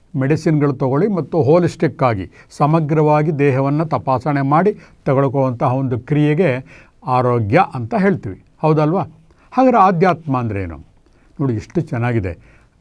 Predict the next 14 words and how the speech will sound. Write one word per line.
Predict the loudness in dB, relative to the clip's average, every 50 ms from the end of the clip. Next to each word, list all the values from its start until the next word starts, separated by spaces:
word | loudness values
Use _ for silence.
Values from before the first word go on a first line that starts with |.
| -4 -2
ಮೆಡಿಕೇಷನ್ | 2 2 2 2 2 2 2 2 2 2 0 0 0 2 0
ಅಂತಂದ್ರೆ | 0 -2 0 -2 0 0 2 2 2 0 -2 -4 -10 -20 _ _ _ _ _ 0
ಔಷಧಿ | 0 2 2 2 2 2 2
ತಗೊಳ್ಳೋದು, | 2 0 -2 -2 0 -2 -2 -2 -4 -4 -6 -6 -10 -20 -20 _ _ _ _
ಅದೇ | 0 0 2
ಆಧ್ಯಾತ್ಮದಲ್ಲಿ | 2 2 2 2 2 2 2 2 0 0 -2 -4 -2 0 0 2 2 2 2
ಏನು | 0 0
ಬರ್ತಾ | 0 -2 -4 -2 -2 -2
ಇದೆ | -2 -2 -4
ಅಂತಂದ್ರೆ | -4 -6 -6 -6 -6 -2 -2 -2 -2 -2 -4 -8 -20 -20 _ _ -6
ಮೆಡಿಟೇಷನ್. | -4 -2 -2 0 0 2 0 0 0 0 0 2 2 0 -2 -2 -4 -2 -2 -2 -4 -6 -10 -12 -16 _ _ _ _ _ _ _ _ _ _ _ _ _ _ _ _ _ _ _ _
ಆಶ್ಚರ್ಯ | -4 -4 -2 0 0 2 2 2
ಆಗ್ತಿದೆ | 0 -2 -2 0 0 0
ಅಲ್ವಾ? | 0 0 -2 -4